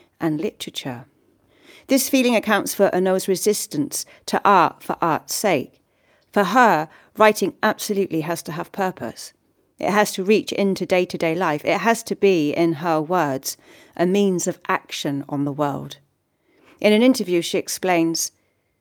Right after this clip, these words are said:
"The challenge to the aesthetics of art for art's sake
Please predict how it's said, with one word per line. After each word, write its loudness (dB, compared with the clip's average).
"The 4
challenge 4
to 0
the 4
aesthetics 0
of -4
art 4
for -4
art's 0
sake -2